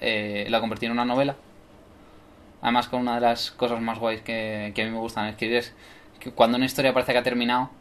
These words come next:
y sigue, en plan, el "¿y ahora qué?", pues, eh, literalmente, creo que, que literalmente una parte de Siriel se, del, la cuarta parte se llama "¿Y ahora qué?", porque es justo el punto donde terminaba la novelete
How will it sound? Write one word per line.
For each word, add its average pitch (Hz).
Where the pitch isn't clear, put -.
y 123
sigue, 135
en 139
plan, 123
el 120
"¿y 131
ahora 123
qué?", 131
pues, 131
eh, 123
literalmente, 127
creo 120
que, 110
que 117
literalmente 117
una 123
parte 117
de 120
Siriel 113
se, 113
del, 104
la 110
cuarta -
parte 131
se 123
llama 127
"¿Y 107
ahora 104
qué?", 101
porque 101
es -
justo 147
el 135
punto 131
donde 110
terminaba 113
la 120
novelete 120